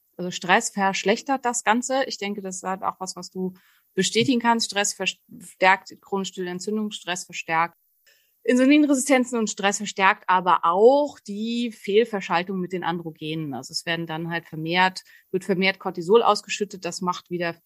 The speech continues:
deutlich insulinresistenter. Das macht andersrum auch, dass die Nebenniere reagieren, Nebennierenrinde, wir wollen ja korrekt bleiben, reagieren muss auf das viele Cortisol, indem sie den Gegenspieler dazu freisetzt, nämlich D H E A.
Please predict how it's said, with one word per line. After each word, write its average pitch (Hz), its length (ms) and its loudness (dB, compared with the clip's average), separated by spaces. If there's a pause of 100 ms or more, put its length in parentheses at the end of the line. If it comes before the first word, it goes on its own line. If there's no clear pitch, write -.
(140)
deutlich 165 340 -4
insulinresistenter. 175 1160 -2 (400)
Das 170 120 -8
macht 170 260 -8
andersrum 196 760 2
auch, 202 300 8
dass - 160 -10
die 180 120 -8
Nebenniere 180 680 -2
reagieren, 175 580 0
Nebennierenrinde, 190 920 0 (300)
wir 160 100 -20
wollen 165 100 -8
ja 156 80 -8
korrekt - 380 -16
bleiben, 196 320 -2 (260)
reagieren 202 540 6
muss 226 220 4
auf 196 120 2
das - 160 -10
viele 196 200 -2
Cortisol, 185 580 4
indem 190 320 0
sie 175 100 -6
den 175 160 -6
Gegenspieler 214 580 0
dazu 196 300 -4
freisetzt, 190 540 -2
nämlich 175 240 -10
D 170 180 -4
H 165 140 0
E 151 160 -4
A. 190 320 2